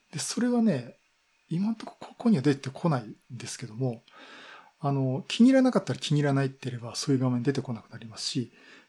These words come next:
気に入りましたかっていうのがですね、画面のメニューに出てくるんですね。で、私の好きなこう夜景の写真とかが出てくると、気に入りましたっていうと、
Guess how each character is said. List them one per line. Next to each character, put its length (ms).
気 160
に 60
入 40
り 60
ま 100
し 80
た 140
か 80
っ 60
て 80
い 40
う 20
の 80
が 100
で 80
す 160
ね、 160
画 140
面 160
の 80
メ 140
ニ 100
ュ 40
ー 20
に 140
出 100
て 80
く 60
る 40
ん 40
で 60
す 140
ね。 140
で、 400
私 260
の 100
好 40
き 160
な 60
こ 120
う 40
夜 160
景 180
の 100
写 140
真 160
と 100
か 100
が 60
出 100
て 120
く 80
る 80
と、 80
気 160
に 80
入 40
り 60
ま 120
し 80
た 100
っ 100
て 100
い 60
う 60
と、 360